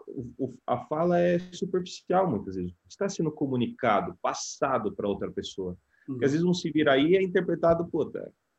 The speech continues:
Speaker 1: você tá cagando, você não tá nem aí pra outra pessoa." Às vezes um, um, um cara dá um jeito aqui, tal, tal, tal, você tá trazendo responsabilidade, comunicando que você se importa,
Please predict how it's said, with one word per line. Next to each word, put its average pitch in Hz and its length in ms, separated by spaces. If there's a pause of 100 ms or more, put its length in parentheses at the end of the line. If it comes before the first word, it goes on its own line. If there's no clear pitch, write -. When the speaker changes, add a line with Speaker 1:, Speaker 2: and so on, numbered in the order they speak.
(200)
Speaker 1:
você - 220
tá 117 120
cagando, 170 560
você 110 140
não 110 160
tá 113 160
nem 147 160
aí 180 260
pra 107 140
outra 90 260
pessoa." - 400 (680)
Às 101 200
vezes 120 260
um, 147 100
um, 127 560
um 120 80
cara 113 380
dá 107 180
um 139 80
jeito 123 320
aqui, - 160
tal, 117 140
tal, 104 100
tal, 147 200
você 131 200
tá 151 340 (460)
trazendo 147 500
responsabilidade, 151 1120
comunicando 175 920
que - 100
você 139 200
se 123 160
importa, 175 720